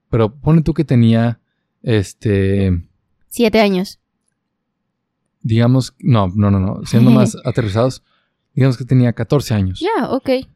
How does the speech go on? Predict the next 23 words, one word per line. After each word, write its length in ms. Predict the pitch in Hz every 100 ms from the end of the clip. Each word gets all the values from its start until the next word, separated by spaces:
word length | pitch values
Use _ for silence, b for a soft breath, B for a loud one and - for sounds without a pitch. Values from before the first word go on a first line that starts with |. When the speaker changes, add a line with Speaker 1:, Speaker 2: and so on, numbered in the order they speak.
| _
Speaker 2:
Siete 280 | - 254 240
Speaker 1:
el 60 | 240
Speaker 2:
años 160 | 240
más. 80 | -
Speaker 1:
cálculo, 280 | 139 143 -
el 120 | 131 -
cálculo 340 | 123 120 143
me 80 | 131
salió 220 | 123 120
algo 140 | 120
así 160 | 117 117
como 220 | 131 123
en, 200 | 110 92 _ _ _ _ _ _ _
me 160 | 123 117
graduaría 560 | 113 110 110 110 123
a 220 | 135 - 117
los 480 | 113 104 101 - _ -
veintiséis, 760 | 117 110 104 101 101 92 - 214
veintisiete. 640 | 107 101 - 101 - 104 _
Speaker 2:
Mm. 300 | 214 196 95 190 _ _ _
Speaker 1:
Y 100 | -
dices 260 | 104 98 -
tú, 340 | 110 101 110